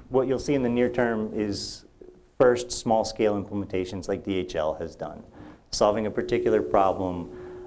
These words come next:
uh, not relying on that particular mode of delivery. So in, in the D H L case of delivering, uh, medical goods, if they can't fly the U A V that day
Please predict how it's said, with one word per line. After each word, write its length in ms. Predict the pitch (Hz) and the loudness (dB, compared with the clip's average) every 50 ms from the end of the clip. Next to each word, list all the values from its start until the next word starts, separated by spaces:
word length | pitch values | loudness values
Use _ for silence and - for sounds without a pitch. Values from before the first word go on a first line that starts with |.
| - | -10
uh, 360 | - - 95 90 87 85 87 92 - - - - - - - - - - | -4 -2 -2 -2 -2 -2 -4 -6 -10 -14 -18 -12 -10 -8 -8 -8 -10 -8
not 440 | 117 107 107 107 113 113 127 123 127 | -6 -4 -2 0 2 2 2 2 4
relying 720 | 127 123 117 110 110 107 110 113 113 113 113 113 113 113 113 | 4 4 4 6 4 4 6 6 4 4 2 2 0 -2 -2
on 760 | - - 104 101 101 98 101 98 98 95 95 95 92 92 90 | -2 -2 0 2 2 2 2 0 0 -2 -4 -6 -6 -4 2
that 320 | 90 98 98 101 - - - | 4 4 4 4 0 -6 -10
particular 480 | 101 - - 117 - - 113 107 104 | -10 -2 0 0 2 4 4 4 4
mode 300 | 101 101 101 101 101 98 | 4 4 4 4 4 2
of 120 | 101 95 - | -2 -2 0
delivery. 640 | 104 92 98 101 92 - 104 101 101 101 101 101 98 - - - _ _ _ _ _ _ _ _ _ _ _ _ _ _ _ - | 0 2 4 2 2 2 0 0 2 2 2 0 -2 -6 -14 -20 _ _ _ _ _ _ _ _ _ _ _ _ _ _ _ -8
So 220 | - - 113 107 | 0 2 4 6
in, 140 | 107 107 113 | 6 4 4
in 140 | - 123 110 | 2 0 0
the 60 | 113 | 0
D 180 | 101 107 120 117 | 2 4 4 4
H 140 | 120 120 - | 4 4 4
L 140 | 120 117 | 4 4
case 400 | 113 - 117 113 110 107 104 - | 4 4 2 2 4 2 0 -2
of 160 | 110 98 92 92 | -4 -6 -4 -4
delivering, 560 | 120 107 113 95 101 104 101 98 98 104 - | 0 2 2 2 2 -2 -2 -4 -4 -6 -6
uh, 180 | 104 101 98 | -4 -4 -4
medical 400 | 98 101 110 113 113 110 - 113 | -2 0 2 2 2 2 0 -2
goods, 600 | 104 - - 104 104 104 101 101 - - - - - - - - - - - - - - - _ _ _ _ _ _ _ _ _ | -2 2 4 4 4 4 2 -2 -6 -10 -10 -10 -14 -20 -20 -20 -20 -20 -20 -20 -20 -20 -20 _ _ _ _ _ _ _ _ _
if 240 | 131 127 131 127 - | 2 4 4 4 4
they 140 | 135 123 120 | 2 2 2
can't 360 | 120 - - 120 123 - - | 0 -2 0 0 0 0 0
fly 200 | - 120 110 110 | 2 2 4 4
the 100 | 104 107 | 2 2
U 140 | 104 107 101 | 2 2 2
A 100 | 98 98 | 2 2
V 200 | 95 104 107 104 | 0 0 2 4
that 200 | 107 107 - - | 4 4 4 4
day 380 | - 110 110 107 107 107 104 | 4 4 4 4 2 0 -4